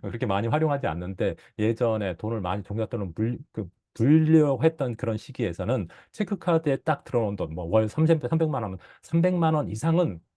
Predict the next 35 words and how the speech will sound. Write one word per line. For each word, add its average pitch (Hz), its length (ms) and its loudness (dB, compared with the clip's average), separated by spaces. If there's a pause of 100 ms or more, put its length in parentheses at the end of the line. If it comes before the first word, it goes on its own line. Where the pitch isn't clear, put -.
(280)
내가 90 140 -6
쓰지 175 340 -6
않도록 104 420 -6
이렇게 87 200 -4
절제를 98 360 -2
했습니다. 82 420 -4
그래서, 90 420 2 (300)
어, 87 140 0
신용카드보다는, 147 1080 2 (220)
어, 78 240 -6
이렇게 85 400 -4 (180)
지출 139 640 0
절제할 104 460 2
때는 127 360 -2 (160)
체크카드를 147 760 -2
활용하는 104 400 0
것이, 82 380 0 (260)
어, 90 160 -4
확실히 107 540 0
좀 87 180 -2
유용한 147 400 4
면이 98 160 -4
있습니다. 78 440 -8
여러분들이 98 380 2
한번, 110 300 2 (240)
어, 85 140 0
활용해 131 340 0 (320)
보시기 104 240 -2
바라고요. 80 500 -2 (220)
이런 123 260 4
지출 - 320 0
세팅은 143 540 0
저 107 100 -6
같은 117 300 -4
경우에는, 110 560 -2